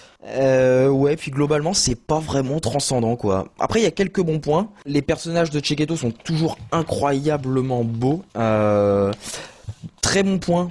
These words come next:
pour Obi-Wan. Alors, de par sa caractérisation, par Charles Soule et son dessin, euh, il a une espèce de, de stature, euh, de posture hyper, euh, hyper imposante, mais très douce. Enfin, c'est très, très bien trouvé.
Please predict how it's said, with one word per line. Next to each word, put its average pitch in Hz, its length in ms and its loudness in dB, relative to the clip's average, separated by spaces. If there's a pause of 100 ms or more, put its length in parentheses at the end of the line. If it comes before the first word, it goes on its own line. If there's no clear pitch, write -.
pour 127 200 -2
Obi-Wan. 139 640 0
Alors, 95 440 -2
de 143 240 -2
par 151 160 -2
sa 151 120 -6
caractérisation, 139 720 -2
par 123 140 -4
Charles 131 160 -4
Soule 147 320 -2 (160)
et 151 80 2
son 151 220 -2
dessin, 147 420 0 (640)
euh, 113 440 4
il 127 120 0
a 143 40 4
une 147 100 0
espèce 147 280 0
de, 131 220 0
de 131 140 -2
stature, 160 600 0
euh, 120 320 2
de 127 80 0
posture 151 520 0
hyper, 156 360 2
euh, 127 200 2 (420)
hyper 160 320 -2
imposante, 156 500 0
mais 131 100 0
très 170 240 0
douce. 170 280 -2
Enfin, 131 160 -2
c'est 127 320 0 (240)
très, 185 220 0
très 160 220 -2
bien 156 160 -2
trouvé. 143 400 -2